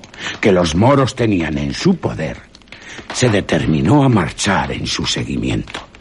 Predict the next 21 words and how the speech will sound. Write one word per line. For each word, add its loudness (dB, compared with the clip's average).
Si 2
realizó 4
esta 2
idea 2
con 2
objeto 0
de 2
purgar 0
sus -4
culpas, 0
que 0
no 2
eran 0
pocas, -4
derramando 4
su -4
sangre 2
en 0
tan 0
justa -6
empresa, -2